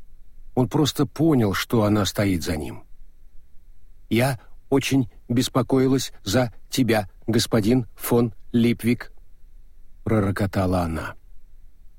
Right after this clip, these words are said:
"Спасибо, Глэдис",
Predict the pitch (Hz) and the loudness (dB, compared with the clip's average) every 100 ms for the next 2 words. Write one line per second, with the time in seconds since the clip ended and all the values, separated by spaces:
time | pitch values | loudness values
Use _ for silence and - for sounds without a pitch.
0 | - - - - - - - - - - | -16 -16 -14 -16 -16 -18 -18 -16 -10 -8
1 | - - 120 131 - 151 131 135 127 135 | -6 2 2 2 2 4 4 4 4 4
2 | 143 131 139 - | 4 2 0 -4